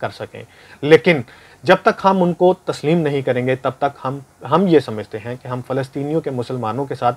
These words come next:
असल गद्दारी ये है कि हम जो उन पर जुल्म डाल रहे हैं हम उनके साथ टेबल पर बैठकर उनके साथ बात नहीं कर पा रहे हैं। इसराइल के साथ डिप्लोमेटिक रिलेशंस अगर हम कायम करते हैं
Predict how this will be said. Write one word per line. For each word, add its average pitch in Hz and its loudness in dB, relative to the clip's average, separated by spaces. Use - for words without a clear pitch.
असल 170 2
गद्दारी 120 0
ये 180 8
है 120 2
कि 165 6
हम 156 2
जो 165 6
उन 151 4
पर 139 0
जुल्म 151 4
डाल 117 2
रहे 120 -4
हैं 143 -4
हम 131 -4
उनके 139 -6
साथ 120 -6
टेबल 123 -4
पर 123 -6
बैठकर 113 -8
उनके 120 -10
साथ 139 -8
बात 110 -4
नहीं 123 -6
कर 113 -6
पा 113 -8
रहे 107 -10
हैं। 107 -14
इसराइल 131 0
के 160 -4
साथ 117 -4
डिप्लोमेटिक 113 -6
रिलेशंस 107 -10
अगर 113 -8
हम 110 -8
कायम 110 -10
करते 151 -4
हैं 110 -8